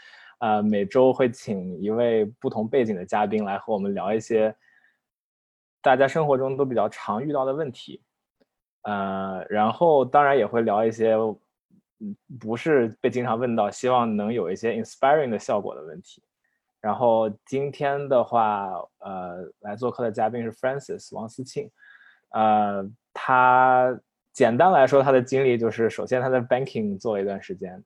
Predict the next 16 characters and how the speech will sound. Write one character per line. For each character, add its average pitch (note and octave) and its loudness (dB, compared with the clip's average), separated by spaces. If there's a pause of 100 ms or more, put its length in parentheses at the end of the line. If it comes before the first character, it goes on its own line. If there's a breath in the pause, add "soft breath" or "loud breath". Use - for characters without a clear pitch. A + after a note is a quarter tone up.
(160)
呃， F#2 -10
就 G#2 -8
是 G#2+ -4
投 G#2 -6
资 G#2+ -6
银 G#2+ -4
行， F2 -14
然 F#2 -14
后 G#2+ -8
之 A#2 -10
后 A#2+ 0
去 G#2+ -6
私 - -10
募 B2 -8
基 A2 -10
金， A#2 -6